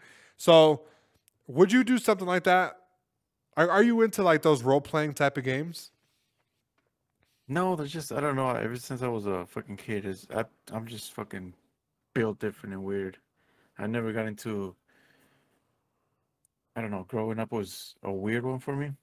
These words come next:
Speaker 2: So, it
Speaker 1: Right.
Speaker 2: wasn't, never really near a T V or a computer. So I, I really didn't have access to all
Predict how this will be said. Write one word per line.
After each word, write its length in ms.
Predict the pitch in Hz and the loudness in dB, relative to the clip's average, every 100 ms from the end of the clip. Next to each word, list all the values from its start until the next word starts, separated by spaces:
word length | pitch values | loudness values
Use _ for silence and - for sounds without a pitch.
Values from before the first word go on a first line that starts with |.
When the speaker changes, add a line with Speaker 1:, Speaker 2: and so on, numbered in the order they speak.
| _ _ | _ _
Speaker 2:
So, 300 | 117 104 101 - - _ | -2 -2 -4 -8 -20 _
it 40 | 123 | -4
Speaker 1:
Right. 220 | 110 120 | -2 0
Speaker 2:
wasn't, 460 | 120 113 104 95 - - | -2 -2 -2 -6 -10 -8
never 380 | 101 107 110 | -4 -2 -2
really 520 | 104 107 104 95 90 90 _ _ _ _ _ _ _ _ - | -2 -2 -2 -4 -6 -14 _ _ _ _ _ _ _ _ -8
near 180 | 113 113 | -2 -2
a 60 | 101 | -2
T 260 | - 120 | -4 -4
V 220 | 113 110 | -2 -4
or 340 | 104 95 92 95 | -2 -4 -6 -10
a 60 | |
computer. 600 | 95 98 95 110 104 104 | -10 -12 -6 -4 -2 -4
So 140 | 95 123 | -2 -4
I, 240 | 135 - | -4 -4
I 20 | 135 | -2
really 260 | 156 170 | -2 -2
didn't 220 | 143 143 | -2 -4
have 140 | 131 110 | -4 -2
access 320 | 113 - 101 | -4 -6 -12
to 80 | - | -10
all 100 | 104 | -8